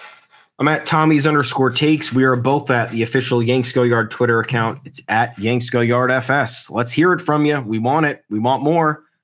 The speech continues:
Head on over to yanks go yard dot com. We got all the content there for you. A lot of good stuff. A lot of you guys reading. We're having a good time with the Donaldson things, looking ahead towards the trade deadline,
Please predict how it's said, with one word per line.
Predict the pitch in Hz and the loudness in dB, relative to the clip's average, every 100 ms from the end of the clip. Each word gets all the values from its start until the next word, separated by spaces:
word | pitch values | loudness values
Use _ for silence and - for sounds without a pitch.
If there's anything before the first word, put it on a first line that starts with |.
| - | -4
Head | 123 | 0
on | 135 | 2
over | 135 131 | 2 2
to | |
yanks | 127 131 - | 0 -2 0
go | 131 | 0
yard | 127 127 123 | 2 2 0
dot | 117 123 | 0 0
com. | 135 135 | 0 2
We | 127 | 0
got | 120 | 0
all | 107 117 | 0 -2
the | 107 | -2
content | - 127 120 127 123 | -2 -2 0 -2 0
there | 123 | -2
for | 123 123 | 0 0
you. | 120 | 2
A | |
lot | 120 139 | 2 2
of | 147 | 2
good | 151 135 | -2 -2
stuff. | - 151 143 - - _ _ | 0 0 0 -6 -20 _ _
A | 117 | -4
lot | 131 | -2
of | 135 | 0
you | |
guys | 139 139 123 | 0 0 0
reading. | 131 151 143 | 0 2 2
We're | 123 127 | 0 -2
having | 123 | -2
a | 120 | -4
good | 131 | -4
time | 131 131 | -4 -4
with | 120 | -4
the | 110 | -4
Donaldson | 127 131 123 131 120 | -2 -2 -2 -6 -6
things, | 131 127 127 120 - - - | -4 -4 -4 -8 -18 -12 -8
looking | 120 120 | -4 -2
ahead | 123 117 | -2 -2
towards | 127 120 | -4 -4
the | 107 | -6
trade | - 139 131 | -4 0 0
deadline, | 131 127 131 131 131 127 | 0 0 0 0 0 -2